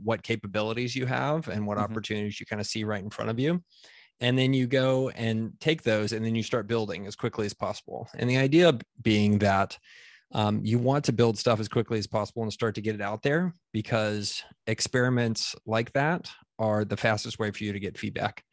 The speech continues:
Speaker 2: Mm-hmm.
Speaker 1: So if you
Speaker 2: Yeah.
Speaker 1: build something and you try to sell it and somebody says, "That's stupid, I don't want that," then you can ask them, like, "Well, what matters here to you?" Which is
Speaker 2: Right.
Speaker 1: pretty powerful. So that is how effectuation works. Just the lens of where you start is, what do I have in front of me that I can do? Um,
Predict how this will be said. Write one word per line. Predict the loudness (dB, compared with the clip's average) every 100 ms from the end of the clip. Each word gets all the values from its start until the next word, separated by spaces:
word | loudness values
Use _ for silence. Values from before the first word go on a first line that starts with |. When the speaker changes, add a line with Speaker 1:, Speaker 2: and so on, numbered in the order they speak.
| -20 -12
Speaker 2:
Mm-hmm. | -6 2
Speaker 1:
So | 4
if | 6
you | 6
Speaker 2:
Yeah. |
Speaker 1:
build | 6 6
something | 6 4 4 2 2
and | 0
you | 0
try | 2
to | 2
sell | 2 2 2
it | 2
and | 0 -2
somebody | -2 -2
says, | -2 -4 -2
"That's | 0 0
stupid, | 0 -2 2
I | 2
don't | 2
want | -2 -2
that," | 0 0 0
then | 0
you | 0
can | 0
ask | -2 -4
them, | -8
like, | -8 -4
"Well, | 0
what | 0
matters | 0 -2 -4 -6
here | -8 -10
to | -6
you?" | -6 0
Which | 4 6
is | 4
Speaker 2:
Right. | 2 -8 -20 -4
Speaker 1:
pretty | 2 2
powerful. | 4 2 2 -2
So | 0 4 4 2 -8 -6 2
that | 4
is | 4
how | 2
effectuation | 2 0 -2 -2 -2 -2
works. | -4 -4 -4
Just | -2 -2 0
the | -2
lens | 0 0 0 -2
of | -2
where | -4
you | -4 -4
start | 0 0 -2 -2
is, | -2 -2 -4 -10 -18
what | -4 0 2
do | 2
I | 0
have | 2 2 2
in | 0
front | -2 -2
of | -2
me | -2
that | -2
I | -4
can | -6 -4
do? | -2 -2 -4 _ -20 -20 _
Um, | -2 0 -2 -8